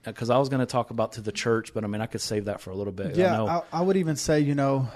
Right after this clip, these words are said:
Speaker 2: uh, principle two, as far as knowledge goes, you know.
Speaker 1: Yeah, knowledge of God.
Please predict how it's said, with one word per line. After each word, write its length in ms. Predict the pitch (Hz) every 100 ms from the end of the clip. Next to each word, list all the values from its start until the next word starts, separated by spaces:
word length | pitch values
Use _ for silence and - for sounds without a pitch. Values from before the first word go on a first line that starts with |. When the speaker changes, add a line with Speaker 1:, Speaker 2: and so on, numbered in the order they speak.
| -
Speaker 2:
uh, 240 | 135 127
principle 380 | - 151 - 131
two, 360 | - 151 135 101 - -
as 140 | 123
far 200 | - 143
as 100 | 131
knowledge 400 | 123 123 139 120
goes, 300 | - 117 110
you 80 | 113
know. 180 | 120 117
Speaker 1:
Yeah, 160 | 117 120 - - -
knowledge 300 | 90 90 104
of 60 | 127
God. 260 | 139 175